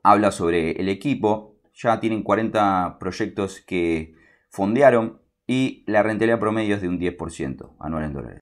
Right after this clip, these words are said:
¿Qué más? Cuando hablamos de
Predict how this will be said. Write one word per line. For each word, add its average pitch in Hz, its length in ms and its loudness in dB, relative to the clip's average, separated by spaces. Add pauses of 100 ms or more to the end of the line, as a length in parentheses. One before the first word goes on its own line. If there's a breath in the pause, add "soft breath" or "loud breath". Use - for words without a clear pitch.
(140)
¿Qué 147 120 0
más? - 460 2 (460)
Cuando 127 220 4
hablamos 151 320 6
de 107 880 2